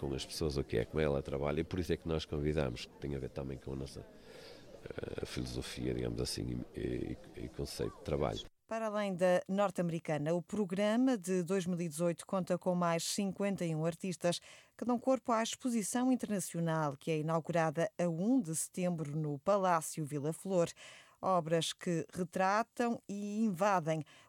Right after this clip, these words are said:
Speaker 2: o território vimaranense.
Speaker 1: Vão estar em praticamente todos os espaços culturais.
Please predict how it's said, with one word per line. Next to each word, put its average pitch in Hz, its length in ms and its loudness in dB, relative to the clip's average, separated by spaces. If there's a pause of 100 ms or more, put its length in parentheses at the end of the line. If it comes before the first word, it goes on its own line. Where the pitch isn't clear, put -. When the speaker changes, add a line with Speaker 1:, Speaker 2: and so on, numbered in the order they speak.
Speaker 2:
o 165 200 -2
território 175 600 0
vimaranense. 156 840 0 (280)
Speaker 1:
Vão 104 280 -2
estar 104 300 4
em 107 100 8
praticamente 98 400 6
todos 95 180 6
os - 60 -4
espaços - 340 4
culturais. 90 560 2